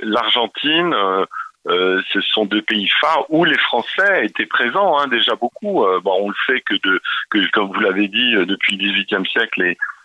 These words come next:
euh, les, les, les Français étaient beaucoup, euh, en Argentine, évidemment. Euh, et, euh, je pense qu'il y avait aussi une, une volonté chez les dirigeants de ces pays,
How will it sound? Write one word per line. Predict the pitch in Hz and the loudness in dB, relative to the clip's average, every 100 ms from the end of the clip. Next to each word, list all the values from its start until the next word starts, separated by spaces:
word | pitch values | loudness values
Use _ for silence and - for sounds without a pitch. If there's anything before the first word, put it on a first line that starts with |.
| - | -2
euh, | 87 85 85 | 2 4 4
les, | 87 82 76 | 2 2 2
les, | 67 71 67 62 | 0 0 0 0
les | 71 98 | 0 0
Français | - 101 - 107 101 | 0 -2 -2 0 0
étaient | 90 87 | -2 -4
beaucoup, | 85 - - 101 95 | -6 -8 -4 0 2
euh, | 87 87 85 | 2 2 2
en | 85 92 | 2 2
Argentine, | 92 117 123 - 196 170 | 2 0 0 0 2 2
évidemment. | 95 95 101 117 156 175 - - - - | 0 0 -2 0 2 0 -2 -6 -6 -2
Euh, | 92 92 87 90 | 0 2 2 2
et, | 80 | 0
euh, | 76 64 65 71 67 71 - | 0 0 -2 -4 -8 -10 -4
je | - | -2
pense | 113 139 139 | 0 -2 -2
qu'il | - 104 | -2 0
y | 110 | 0
avait | 107 117 | 2 2
aussi | 107 - 135 127 | 2 0 0 2
une, | 110 101 - | 2 0 -2
une | 104 104 | -2 -2
volonté | 107 120 117 - 131 127 73 - | 0 0 0 -2 -2 0 0 0
chez | - - | 0 0
les | 285 | 0
dirigeants | - 123 117 123 120 | 0 2 2 2 0
de | - | 0
ces | 107 | -2
pays, | 123 117 | 0 0